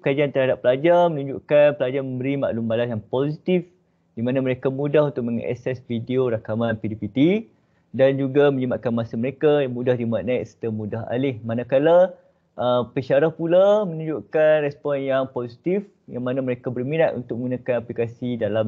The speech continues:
P D P T di kalangan pelajar kelas mereka pula.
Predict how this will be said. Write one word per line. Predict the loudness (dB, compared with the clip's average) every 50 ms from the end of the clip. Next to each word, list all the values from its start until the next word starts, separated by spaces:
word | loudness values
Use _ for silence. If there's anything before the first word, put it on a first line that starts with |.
| -2
P | -4 -6
D | -6 -6
P | -6 -8 -6
T | -4 -4 -4 -2 -4
di | -6
kalangan | -6 -6 -6 -4 -4 -4 -4 -4
pelajar | -4 -4 -4 -4 -6
kelas | -4 -4 -6 -6 -6 -6
mereka | -10 -8 -8 -8 -10
pula. | -8 -8 -6 -6 -6 -6 -6 -8